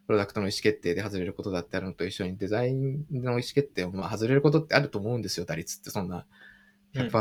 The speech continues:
Speaker 1: ー、十割には絶対ならないと思うので、後から直すこともできるっていうのは多分同じチームにいたら、そこの中で柔軟に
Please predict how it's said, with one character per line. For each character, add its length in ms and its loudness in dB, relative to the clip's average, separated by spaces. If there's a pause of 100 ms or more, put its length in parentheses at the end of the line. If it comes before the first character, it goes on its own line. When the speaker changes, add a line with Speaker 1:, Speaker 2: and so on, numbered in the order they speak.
(100)
Speaker 1:
ー、 180 -4
十 120 4
割 220 2
に 60 -4
は 60 -6
絶 260 -2
対 80 2
な 60 0
ら 120 4
な 120 0
い 100 -4
と 100 -4
思 100 -4
う 40 -4
の 80 -4
で、 160 -10 (760)
後 220 8
か 100 6
ら 80 4
直 160 2
す 100 -4
こ 120 2
と 120 -2
も 100 0
で 80 -2
き 120 0
る 80 4
っ 40 2
て 140 -4
い 20 0
う 20 -2
の 40 -2
は 40 -2
多 100 0
分 140 -2
同 100 0
じ 100 0
チ 140 0
ー 80 2
ム 80 -2
に 80 -2
い 40 -6
た 120 0
ら、 80 0
そ 140 -14
こ 100 -8
の 80 -4
中 240 2
で 140 2
柔 180 -4
軟 240 -4
に 180 -8